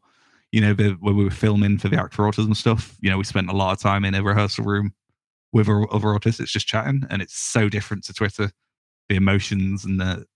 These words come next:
the feelings and the ability to communicate and express different ideas without fear of being, uh, leapt on or attacked or told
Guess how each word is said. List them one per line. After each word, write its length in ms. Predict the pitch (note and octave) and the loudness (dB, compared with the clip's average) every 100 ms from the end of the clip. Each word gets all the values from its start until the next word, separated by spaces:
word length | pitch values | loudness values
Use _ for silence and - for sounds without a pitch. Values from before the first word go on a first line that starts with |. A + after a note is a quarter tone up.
| _ G#2 - | _ -14 -10
the 60 | |
feelings 480 | - A2 A2 A#2+ A2+ | -2 0 2 2 2
and 280 | G#2 G2 - _ _ - | 0 -2 -4 _ _ 0
the 100 | A2 | 0
ability 480 | G2+ A#2+ A#2+ - A2+ | 2 2 2 2 0
to 120 | A2 | 0
communicate 720 | - A2 A2+ A2+ A#2 A2+ G2+ _ _ _ _ _ - | 2 4 4 2 2 0 -2 _ _ _ _ _ -4
and 100 | G2+ | -4
express 380 | - A#2 G#2+ - | -2 -2 0 0
different 280 | G#2 G#2 | -2 -2
ideas 420 | F#2 F#2+ G#2 G#2 G#2 | -2 0 0 0 -2
without 340 | G2 F#2+ - _ - | -2 -4 -6 _ -4
fear 320 | G#2+ F#2+ F#2+ | -2 0 -2
of 100 | - | -2
being, 460 | G2+ G2+ G2+ G#2 A#2 _ _ _ - | 0 0 -2 -6 -10 _ _ _ -20
uh, 80 | - | -6
leapt 320 | A2+ A2+ - A#2+ | 0 0 0 0
on 200 | A2+ G2 | 2 0
or 120 | F#2+ | -2
attacked 440 | - G#2 - - | -2 -4 -4 -8
or 20 | |
told 420 | G2+ G2 G2 G2 | -6 -2 -2 -2